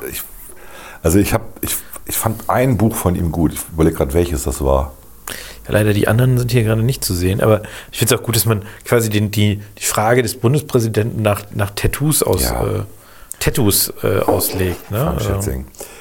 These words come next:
Speaker 1: Also der ist der, äh, deswegen, ich, ich fand, ich weiß nicht mehr, welches Buch das war. Was war denn das erste? Der Schwarm oder sowas? Das erste bekannte?
Speaker 2: Keine Ahnung, kenn ich.
Speaker 1: Ja gut, das fand ich
Speaker 2: Ich
Speaker 1: tatsächlich,
Speaker 2: lesen.
Speaker 1: eins fand ich gut. Ich glaub, das war das.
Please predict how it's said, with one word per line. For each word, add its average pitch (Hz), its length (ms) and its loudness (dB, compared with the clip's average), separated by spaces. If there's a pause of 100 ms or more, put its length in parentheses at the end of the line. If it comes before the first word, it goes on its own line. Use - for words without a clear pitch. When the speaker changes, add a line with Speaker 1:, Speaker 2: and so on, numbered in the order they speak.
(180)
Speaker 1:
Also 98 120 4
der 120 100 8
ist 139 180 2
der, 110 160 6 (100)
äh, 104 140 4 (240)
deswegen, 104 300 2
ich, - 120 0 (240)
ich - 120 -8
fand, 110 340 -2 (400)
ich - 140 -8
weiß 80 80 0
nicht 85 60 -2
mehr, 76 80 4
welches 69 220 0
Buch 67 140 -6
das 67 220 -2
war. 65 140 0
Was - 140 -2
war 85 80 2
denn 82 60 0
das 71 140 0
erste? - 240 0
Der 67 100 0
Schwarm 78 380 0
oder 95 180 4
sowas? 104 380 0 (480)
Das - 100 -8
erste 80 220 0
bekannte? 80 320 -2
Speaker 2:
Keine 101 160 2
Ahnung, 98 140 -4
kenn 92 180 -4
ich. 92 40 -6 (460)
Speaker 1:
Ja 73 120 0
gut, 69 180 -4
das - 80 -6
fand 87 220 -2
ich 82 40 0
Speaker 2:
Ich 73 60 -2
Speaker 1:
tatsächlich, - 500 -8
Speaker 2:
lesen. 95 160 2
Speaker 1:
eins 113 200 0
fand 95 240 0
ich 76 100 -4
gut. 110 340 -2 (280)
Ich - 40 -20
glaub, - 120 -12
das 69 160 -8
war 76 140 4
das. 101 300 2